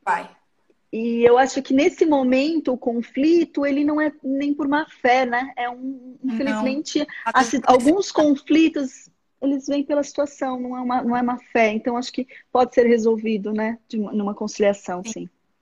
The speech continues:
Speaker 1: O próprio Tribunal de Justiça, ele tá reestruturando né, o seu procedimento, é, pra que, é, porque hoje o, o fórum tá fechado, os, os, os prazos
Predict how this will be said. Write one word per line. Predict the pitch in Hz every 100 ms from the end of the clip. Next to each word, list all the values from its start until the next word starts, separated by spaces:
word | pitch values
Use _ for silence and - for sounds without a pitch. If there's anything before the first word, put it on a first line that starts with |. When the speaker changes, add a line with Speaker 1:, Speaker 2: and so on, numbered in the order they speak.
| _ _ - -
Speaker 1:
O | 262
próprio | - 285 330 - 392 381
Tribunal | 339 247 262 254
de | 220
Justiça, | 220 220 - 269 302 320 - 214 - -
ele | 214 214 220 226 233 254 262 262 254 247
tá | 233
reestruturando | 247 269 - 247 277 247 233 240 262 330 349 - _
né, | 202 202 240 302 -
o | 214 208 208
seu | - 233
procedimento, | 226 226 233 220 220 214 214 226 254 330 339 - _ _ _ _ _
é, | - 214 214 208
pra | 208 247 233 233
que, | - - 277 294 302 302 285 247
é, | 233 226 220 214 214
porque | 233 - - _ _
hoje | 220 233 233
o, | 285 -
o | -
fórum | - - 220 220
tá | 220
fechado, | 240 294 - 415 349 254 220
os, | -
os, | 220 220 214 214
os | 220 214
prazos | - 226 220 233 240